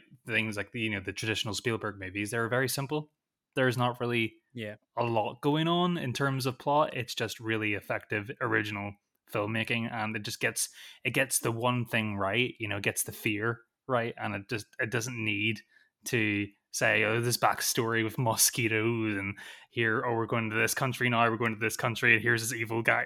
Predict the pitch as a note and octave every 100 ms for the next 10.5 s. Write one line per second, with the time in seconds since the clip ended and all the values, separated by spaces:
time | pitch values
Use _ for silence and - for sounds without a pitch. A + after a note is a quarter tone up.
0 | - - E3 D3 C3+ B2 B2 B2+ C3 C3+
1 | B2 - - A2+ A2 - - - - _
2 | _ _ _ _ _ - - - D#3 C#3+
3 | C#3 - D#3 D3+ B2+ A#2 A#2 A#2 A2 B2
4 | G#2 A2+ G#2+ A2 B2 A#2 A#2 A#2 A2+ A2+
5 | - B2 A2+ A2 G#2+ G2+ G2+ - A#2+ A#2
6 | A#2+ A2+ A2+ G#2+ - - _ - A#2 G#2+
7 | G#2+ G#2+ G#2+ G#2+ A2+ B2+ B2+ A#2+ A#2+ B2+
8 | A2+ G#2 - _ _ - - _ _ C3
9 | - B2+ - C3+ B2 A#2 A2+ A2+ A#2+ B2
10 | A2+ A2 A#2 G#2 G#2